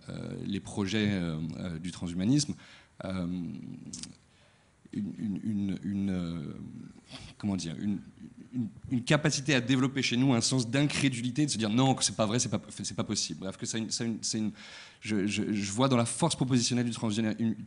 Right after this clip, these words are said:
du transhumanisme une capacité à nous empêcher de le déconstruire a priori, ce que vous êtes en train d'essayer de faire ici. Euh,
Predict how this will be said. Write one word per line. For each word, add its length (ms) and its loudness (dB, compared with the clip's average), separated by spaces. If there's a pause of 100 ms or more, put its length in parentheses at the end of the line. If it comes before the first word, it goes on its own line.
du 140 -4
transhumanisme 720 0
une 80 -2
capacité 720 -4
à 80 0
nous 340 -2
empêcher 540 0
de 80 0
le 100 2
déconstruire 760 2
a 80 2
priori, 400 -2 (280)
ce 100 -16
que 80 -8
vous 80 -2
êtes 120 -6
en 60 -6
train 120 -4
d'essayer 200 0
de 40 -4
faire 200 4
ici. 300 -2 (480)
Euh, 400 0